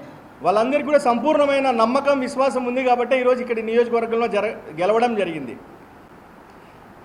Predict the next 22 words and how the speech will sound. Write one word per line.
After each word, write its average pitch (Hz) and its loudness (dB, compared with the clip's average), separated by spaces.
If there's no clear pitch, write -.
సరే, 277 6
ఎలక్షన్ 269 2
అయిపోయింది. 269 0
ఎలక్షన్ 254 2
అయిపోయిన 262 0
తర్వాత 262 4
కూడా 254 4
మీరు 254 2
ఎలక్షన్లో 254 2
నమ్మక 254 0
ద్రోహం 262 4
చేసినారనేదే 247 2
ఇక్కడ 269 0
సమస్య. 240 2
ఒకవేళ 262 6
నమ్మక 277 4
ద్రోహం 269 6
చేసిన 277 0
మాట 254 4
అబద్ధమైతే 262 4
మీరు 269 0
నిరూపించుకోవాలా, 226 2